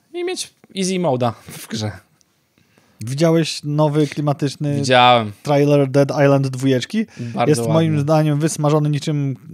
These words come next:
Speaker 2: Rare Blue hamburger z
Speaker 1: Słabo?
Speaker 2: trailerami, stopklatkami. To, no słabo, ponieważ krwi jest sporo.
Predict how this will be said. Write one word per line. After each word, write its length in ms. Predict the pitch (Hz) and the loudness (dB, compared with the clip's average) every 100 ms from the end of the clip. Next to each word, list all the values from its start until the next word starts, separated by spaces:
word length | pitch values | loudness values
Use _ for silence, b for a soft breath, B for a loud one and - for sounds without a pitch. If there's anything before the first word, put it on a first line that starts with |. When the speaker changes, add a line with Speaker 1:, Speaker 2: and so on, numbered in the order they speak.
| - | -6
Speaker 2:
Rare 280 | 139 156 143 | 4 6 6
Blue 400 | 135 151 151 147 - b b b b - _ _ _ _ _ | 4 4 4 2 -2 b b b b -20 _ _ _ _ _
hamburger 640 | - 151 151 156 170 185 - - - - | -6 -2 0 2 4 4 2 -10 -18 -14
z 40 | - | -14
Speaker 1:
Słabo? 140 | 147 147 156 160 | -4 4 6 6
Speaker 2:
trailerami, 340 | 160 - 165 | 6 4 0
stopklatkami. 680 | - 160 - 156 - 151 160 147 | -4 -6 -2 -4 -2 -2 -2 -4
To, 80 | - 107 | -6 -6
no 160 | 113 | -4
słabo, 400 | - 139 151 151 151 | -4 0 0 0 -4
ponieważ 260 | 160 156 147 | -2 -2 -4
krwi 200 | - 175 | -4 -2
jest 140 | 156 | -2
sporo. 400 | - 160 135 165 | -2 2 4 4